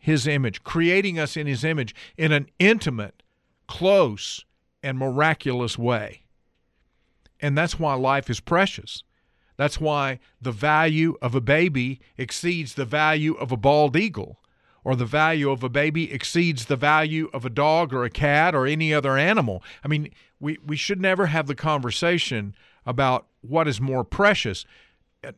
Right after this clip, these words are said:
an-, some type of animal or a human being. Human beings have souls that transcend death, that therefore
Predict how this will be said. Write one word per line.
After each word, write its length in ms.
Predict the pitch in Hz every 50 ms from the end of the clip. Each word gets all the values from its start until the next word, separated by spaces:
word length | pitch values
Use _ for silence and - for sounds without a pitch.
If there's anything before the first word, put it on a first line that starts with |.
| _
an-, 260 | - 139 123 113 - - _
some 280 | - - - 165 165
type 260 | - - 160 151 139 127
of 140 | 127 113 131 -
animal 500 | 147 147 151 156 160 165 160 165 165 -
or 200 | - 139 127 127
a 20 | 120
human 400 | 98 - 156 151 143 139 135 131
being. 280 | 147 156 139 117 107
Human 360 | 107 151 185 185 180 175 156 135
beings 420 | 156 170 175 175 175 165 - - - - - _ _
have 260 | - 147 151 139 127
souls 760 | - - - - 185 185 180 170 160 151 143 135 135 - - - _ _
that 200 | - 143 - -
transcend 840 | - - 156 165 170 180 180 156 - - 170 160 156 151 143 139 113
death, 460 | 104 151 160 156 139 127 123 117 - _ _ _ _ _ _ _ _ _
that 300 | - 135 135 135 131 - _ _ _ _ _ _ _ _ _ _ _ _ -
therefore 800 | 123 143 165 175 180 - - 135 123 120 120 117 117 127 127